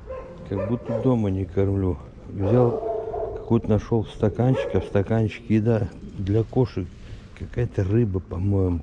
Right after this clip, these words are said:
Как он жрет эту рыбу по-конски просто. А, вас ждут собаки впереди, господа.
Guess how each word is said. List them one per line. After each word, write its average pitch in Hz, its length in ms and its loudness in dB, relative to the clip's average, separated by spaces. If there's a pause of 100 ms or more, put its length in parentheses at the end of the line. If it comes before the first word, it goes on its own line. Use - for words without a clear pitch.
(100)
Как 131 260 0
он 110 100 2
жрет 92 440 0
эту 98 260 -2
рыбу 107 360 2 (200)
по-конски - 580 0
просто. - 480 -6 (1800)
А, 107 220 2
вас 131 180 2
ждут 123 300 2
собаки 127 460 0
впереди, 101 500 0
господа. 90 580 -4